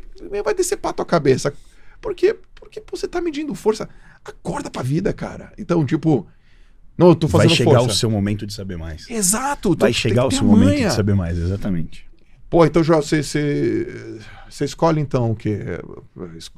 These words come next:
Speaker 1: leia sobre influência, leia sobre persuasão, leia sobre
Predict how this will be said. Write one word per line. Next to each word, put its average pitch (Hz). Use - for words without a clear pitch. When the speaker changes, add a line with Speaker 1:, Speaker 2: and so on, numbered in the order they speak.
Speaker 1:
leia 98
sobre 359
influência, 185
leia 104
sobre 113
persuasão, 104
leia 107
sobre 104